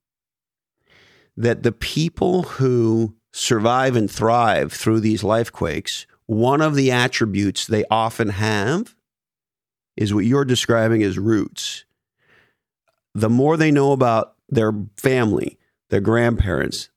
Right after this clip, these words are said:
their aunts and uncles, et cetera, the better. And then he goes on one step further. If they are aware of and or have a relationship with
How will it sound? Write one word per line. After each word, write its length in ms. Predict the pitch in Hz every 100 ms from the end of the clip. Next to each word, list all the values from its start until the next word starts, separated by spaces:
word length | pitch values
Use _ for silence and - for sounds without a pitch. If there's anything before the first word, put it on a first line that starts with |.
| -
their 100 | 104
aunts 260 | 117 117 -
and 100 | 101
uncles, 480 | 110 113 - - -
et 100 | -
cetera, 560 | - 120 117 104 - - _ -
the 160 | 104
better. 440 | 95 98 110 139 - - -
And 140 | 120
then 120 | 139
he 100 | 139
goes 240 | 135 139 139
on 180 | 139 -
one 260 | 113 135 165
step 300 | - 135 -
further. 480 | 160 156 110 82 - _ _ _ _ _
If 640 | 135 151 190 - - - _ _ _ _
they 220 | - 127 135
are 200 | 127 120
aware 640 | 117 120 131 135 135 120
of 360 | 95 57 98 -
and 260 | 120 135 135
or 220 | 131 131
have 220 | 123 120
a 60 | 113
relationship 840 | 110 110 120 135 147 151 - 160 147
with 460 | 104 57 - -